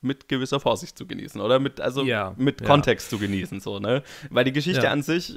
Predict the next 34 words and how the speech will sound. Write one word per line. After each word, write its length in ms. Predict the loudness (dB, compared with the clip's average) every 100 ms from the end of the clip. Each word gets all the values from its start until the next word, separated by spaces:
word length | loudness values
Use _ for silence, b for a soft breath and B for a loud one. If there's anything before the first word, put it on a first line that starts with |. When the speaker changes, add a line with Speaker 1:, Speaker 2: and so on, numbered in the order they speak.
| -10
Speaker 1:
ich, 260 | -8 -8 -12 B
ich, 240 | B -8 -6
ich, 160 | -10 -10 -20 -18 -14 -14 -16
das 280 | -14 -10 -8
ist 140 | -2
ja 80 | 0
immer 180 | 2 2
bei 120 | 0
so, 160 | 0 -2
bei 160 | 0 0
solchen 280 | 0 -4
Filmen, 280 | -4 -2 -2
das 120 | -2
ist 100 | -2
ja, 200 | -2 -2
ich 540 | -2 -8 -10 -12 -12 -8
glaub 300 | -4 -2 -2
schon, 300 | -4 -4 -6
also, 240 | -10 -12 -12
dass 220 | -8 -8 -8
die 180 | -12 -12 -8
Leute 320 | 0 0 0
dahinter, 300 | -6 -6 -6
dass 140 | -8 -10
es 140 | -12
ein 80 | -12
völlig 460 | -4 -2 -2 -6 -20 _ _ -20
aus, 240 | -20 -16
aus 160 | -14 -10
den 120 | -10
besten 460 | -8 -8 -8 -8 -6
Intentionen 760 | -6 -6 -6 -4 -2 -2 -6
entsteht, 460 | -8 -10 -6 -6 -6
sowas. 460 | -6 -4 -6 -8